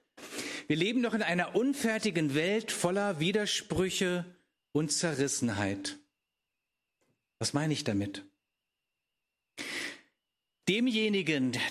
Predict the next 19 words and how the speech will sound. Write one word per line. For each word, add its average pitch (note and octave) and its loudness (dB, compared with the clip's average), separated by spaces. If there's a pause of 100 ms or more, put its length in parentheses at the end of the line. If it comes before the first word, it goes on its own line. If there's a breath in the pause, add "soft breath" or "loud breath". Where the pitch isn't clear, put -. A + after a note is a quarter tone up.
der D#3 2
den D#3+ 0
Iran E3+ 2
mit D#3+ -2
großer F#3+ 0
Waffengewalt E3+ 0
angreift, F3 0
wurde E3+ 2
letztes E3+ 0
Jahr D3 2
der D#3 2
fifa F#3 0
Friedenspreis C3+ 0
überreicht. G#2+ -2 (1800)
Nichts - 0
ist - -2
vollbracht B2+ 0
und A#2+ 0
vollendet. B2 0